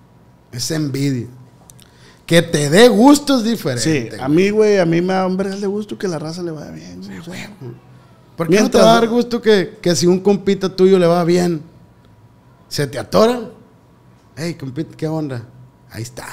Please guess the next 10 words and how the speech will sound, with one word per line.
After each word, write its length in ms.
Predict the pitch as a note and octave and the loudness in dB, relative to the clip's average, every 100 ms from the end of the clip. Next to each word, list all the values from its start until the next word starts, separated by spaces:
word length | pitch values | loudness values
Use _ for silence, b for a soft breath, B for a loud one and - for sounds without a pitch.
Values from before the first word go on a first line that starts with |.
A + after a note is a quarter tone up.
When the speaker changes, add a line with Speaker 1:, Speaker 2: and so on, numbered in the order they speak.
| - B2 | -16 -12
Speaker 1:
para 140 | - | -10
Speaker 2:
Ujú. 100 | A#2 | -10
Speaker 1:
responder. 460 | G#2+ A#2 A2 A#2 - | -10 -12 -12 -14 -14
Speaker 2:
Sí, 180 | G2+ G#2+ | -12 -10
sí, 100 | A2+ | -12
sí. 60 | A2+ B B - | -16 B B -6
Yo 100 | D#3+ | -4
tengo 220 | G3+ A3 | -2 -4
compitas, 480 | F#3 C#3 F#3+ G3+ G#3+ | -6 -6 -6 -4 -4
güey, 280 | G3 E3 B2+ | -2 -4 -6